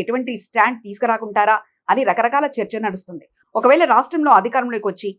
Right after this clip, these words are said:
మెజారిటీ పార్లమెంట్ స్థానాలను దక్కించుకుంటే జగన్ కీలకంగా మారనున్నారు. బీజేపీ నేతృత్వంలోని ఎన్డీఏ కూటమికి అవసరమైన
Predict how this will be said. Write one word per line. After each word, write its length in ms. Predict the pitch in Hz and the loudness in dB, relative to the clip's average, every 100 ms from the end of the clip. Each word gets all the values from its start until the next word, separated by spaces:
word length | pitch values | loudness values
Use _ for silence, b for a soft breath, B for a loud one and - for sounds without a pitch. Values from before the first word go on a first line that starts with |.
| _ - | _ -10
మెజారిటీ 380 | 202 233 311 311 285 | -4 0 0 2 2
పార్లమెంట్ 320 | 269 262 240 | 2 -2 -4
స్థానాలను 360 | - 233 226 208 | 0 0 -2 -4
దక్కించుకుంటే 520 | 165 202 - 214 208 381 b _ 196 | -6 -8 -10 -6 -4 -6 b _ 0
జగన్ 240 | 247 320 302 | 2 0 -2
కీలకంగా 420 | 285 330 285 240 196 | -4 -4 -2 0 2
మారనున్నారు. 480 | 196 196 165 147 - _ _ 180 | 0 -2 -4 -4 -6 _ _ -4
బీజేపీ 320 | 277 302 294 | -2 -2 -2
నేతృత్వంలోని 540 | 262 233 226 233 226 220 190 | -4 -6 -2 -2 -2 -4 -4
ఎన్డీఏ 220 | 220 254 254 | -2 -2 -2
కూటమికి 340 | 233 226 220 - | -4 -4 0 0
అవసరమైన 420 | 196 233 214 202 | 0 -4 -6 -4